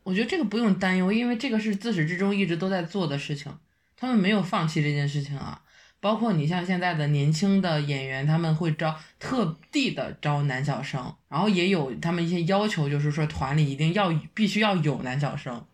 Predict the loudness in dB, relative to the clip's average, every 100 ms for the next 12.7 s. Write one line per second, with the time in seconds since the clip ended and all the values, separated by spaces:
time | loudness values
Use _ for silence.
0 | _ _ _ -4 0 2 2 4 4 4
1 | 4 4 2 2 2 2 2 2 2 2
2 | 0 -2 -14 -4 2 2 2 2 4 4
3 | 4 4 4 4 2 4 4 4 4 2
4 | 2 4 4 2 -4 _ _ -6 0 2
5 | 2 4 4 6 4 4 2 0 0 0
6 | 0 2 0 -2 -2 0 2 2 2 4
7 | 2 2 2 2 2 0 -2 -4 -6 -8
8 | -8 -2 0 0 -2 -10 -2 2 4 4
9 | 4 4 4 4 2 0 -6 -10 0 4
10 | 6 4 4 4 4 4 2 2 2 0
11 | -2 -2 -2 2 4 2 2 0 0 2
12 | 2 0 -6 -18 -2 2 4